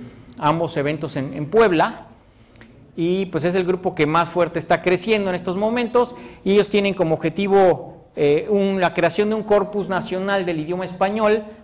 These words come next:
para diferentes cuestiones de, eh, de, eh, lingüística computacional,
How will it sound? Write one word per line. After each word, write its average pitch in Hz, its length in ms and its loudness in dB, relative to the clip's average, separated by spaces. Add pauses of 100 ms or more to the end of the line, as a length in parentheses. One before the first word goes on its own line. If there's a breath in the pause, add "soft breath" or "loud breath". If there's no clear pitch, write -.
(180)
para 196 300 8
diferentes 170 640 0
cuestiones 165 600 -2
de, 170 360 2
eh, 131 520 0 (1400 loud breath)
de, 160 320 4
eh, - 760 -8 (1080 loud breath)
lingüística 156 680 0
computacional, 175 880 0